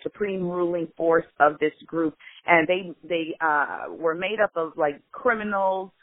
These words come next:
um, people who had, who, who were doing crime, who had served time, and then, um, the children in this poor bro-, uh, project in the Bronx. And then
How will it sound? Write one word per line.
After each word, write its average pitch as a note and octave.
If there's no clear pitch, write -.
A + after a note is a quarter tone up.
um, D3
people G3+
who F#3+
had, D3+
who, G3
who G3+
were E3
doing F3
crime, G3
who G3
had D#3+
served D#3
time, G3
and E3+
then, F3+
um, D#3+
the D#3+
children F3+
in E3
this D#3+
poor E3+
bro-, F3
uh, D3
project F#3+
in D#3
the D3
Bronx. D3+
And F3
then A#3+